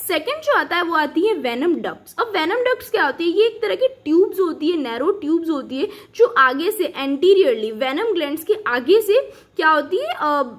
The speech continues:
रिलीज हो रही होती है, अ, आगे से अराइज होती है। It means जो वेनम ग्लैंड्स है उनके आगे प्रेजेंट होती है वेनम डक्ट्स, जो क्या करती हैं,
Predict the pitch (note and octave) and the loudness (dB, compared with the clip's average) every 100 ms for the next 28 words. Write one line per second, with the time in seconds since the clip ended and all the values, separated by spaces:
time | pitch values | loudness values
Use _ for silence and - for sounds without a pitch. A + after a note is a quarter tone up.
0 | B3 D#4 D#4+ E4 B4+ A4 E4 C#4+ C4+ B3 | -4 2 6 8 8 6 2 0 -4 -4
1 | D#4 B4 - D#4+ D4+ - C#4 D#4+ G#4 C5 | 0 0 0 -6 -2 0 0 0 -2 -2
2 | C4+ C4 F4 D#4 B3+ G#3+ B3 B3 A#4+ E5 | -2 2 2 2 -2 -6 -8 -6 -8 -6
3 | G4 G#4+ A4+ D4 C4 D#4+ A4 D#4 C#4 G4 | -2 2 2 0 -2 -2 -2 -2 0 0
4 | G4 G4+ - B3 G4+ G#4 D#4+ D4 D4 C#4 | 0 0 0 2 0 0 -4 -4 -6 -6
5 | D4+ G#4+ - - - - C4+ C4+ F#4 A#4+ | -4 -4 -4 -16 -20 -4 0 0 0 0
6 | A#3+ B3 A3 - - _ C#4+ G4 C#5+ D5 | 0 -2 -4 -10 -20 _ 2 4 4 2
7 | C5 G4 C4+ D#4+ F#4 C5 - | 0 -2 -2 -2 0 -2 -8